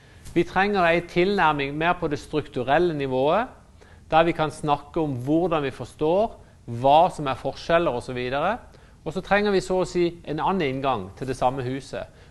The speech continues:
Og det er en inngang som fokuserer mer på det individuelle, som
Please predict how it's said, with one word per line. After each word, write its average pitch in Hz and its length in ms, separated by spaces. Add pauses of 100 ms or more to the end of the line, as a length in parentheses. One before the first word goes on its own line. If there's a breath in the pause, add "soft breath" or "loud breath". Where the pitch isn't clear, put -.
(120)
Og 131 180
det 170 140
er 165 120
en 151 140
inngang 147 400
som 127 320
fokuserer 135 560
mer 127 260
på 120 140
det 110 300
individuelle, 120 720 (240)
som 127 360